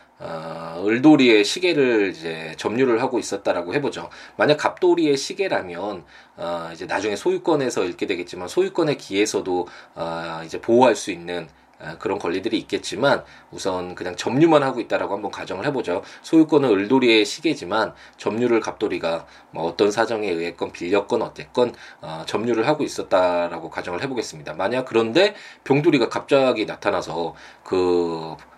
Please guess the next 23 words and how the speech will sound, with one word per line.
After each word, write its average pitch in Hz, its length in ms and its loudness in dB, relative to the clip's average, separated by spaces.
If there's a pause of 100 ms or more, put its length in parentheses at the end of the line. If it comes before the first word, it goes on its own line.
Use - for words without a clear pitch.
(200)
갑돌이가 107 440 4
차고 147 260 0
있던 - 200 -4
시계를 117 440 -2
뺏어서 175 460 -4 (280)
침탈을 123 920 0
한다면, 107 600 -2 (380)
어, 90 360 -8
지금 135 460 0 (100)
현재 165 260 2
이 107 180 0
점유하고 120 560 2
있는, 85 300 -6 (340)
어, 87 160 -8
이 92 300 -4
을돌이의 123 360 4
시계를, 160 580 4 (260)
어, 101 100 -8
저 - 160 -6
갑돌이가 127 480 6
점유하고 120 540 0
있는 98 240 -4
상황을, 123 580 2